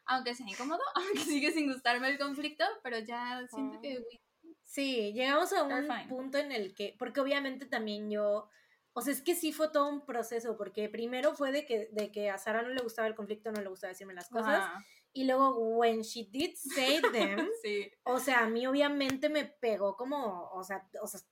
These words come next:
Speaker 3: cabrón, de
Speaker 1: Sí,
Speaker 3: que,
Speaker 1: porque
Speaker 3: "Güey, am I
Speaker 1: era
Speaker 3: the worst person
Speaker 1: de que
Speaker 3: ever,
Speaker 1: nunca
Speaker 3: güey?".
Speaker 1: se lo había dicho, llevábamos un
Speaker 3: Ajá.
Speaker 1: año haciendo el podcast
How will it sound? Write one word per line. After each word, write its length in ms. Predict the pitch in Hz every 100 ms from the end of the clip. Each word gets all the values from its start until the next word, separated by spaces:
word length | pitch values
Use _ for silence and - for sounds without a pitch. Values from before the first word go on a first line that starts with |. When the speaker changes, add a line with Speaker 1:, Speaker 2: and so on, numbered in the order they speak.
| -
Speaker 3:
cabrón, 440 | 208 196 220 247
de 100 | 294
Speaker 1:
Sí, 80 | 320
Speaker 3:
que, 40 | 220
Speaker 1:
porque 120 | 190
Speaker 3:
"Güey, 220 | 226 262
am 60 | 240
I 40 |
Speaker 1:
era 320 | 233 240 277 269
Speaker 3:
the 60 |
worst 360 | 247 247 - -
person 320 | 226 214 254
Speaker 1:
de 160 | 233 226
que 80 | 294
Speaker 3:
ever, 140 | 311
Speaker 1:
nunca 160 | 320 294
Speaker 3:
güey?". 60 | 311
Speaker 1:
se 60 | 311
lo 60 |
había 200 | 247 226
dicho, 220 | 226 220 285
llevábamos 480 | 226 214 233 254
un 60 | -
Speaker 3:
Ajá. 260 | 277 269 254
Speaker 1:
año 180 | 262
haciendo 260 | 285 285 285
el 100 | 403
podcast 500 | 254 240 - 269 320